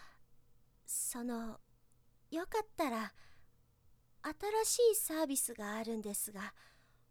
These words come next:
お試ししてもよろしいでしょうか？仲間内でやってみましたら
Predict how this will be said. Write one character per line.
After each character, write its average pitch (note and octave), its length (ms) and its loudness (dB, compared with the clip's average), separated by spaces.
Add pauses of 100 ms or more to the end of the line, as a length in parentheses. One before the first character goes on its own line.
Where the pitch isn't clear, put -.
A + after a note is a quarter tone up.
(420)
お A#3 80 -4
試 F4+ 340 2
し G4 200 -2
し - 180 -2
て F#4+ 140 2
も C#4+ 360 0 (220)
よ C4 140 2
ろ C#4 120 4
し E4 280 2
い - 20 2
で D4 120 4
し - 160 -2
ょ G#3 40 0
う F#3+ 40 -4
か？ F#3 320 -12 (1500)
仲 C4 280 -2
間 F4+ 160 2
内 - 220 -4
で F4+ 80 2
や F4 120 6
っ E4+ 120 -4
て F4+ 100 -2
み F4 140 -2
ま F4+ 120 0
し - 80 -2
た C4 120 -2
ら F3+ 300 -8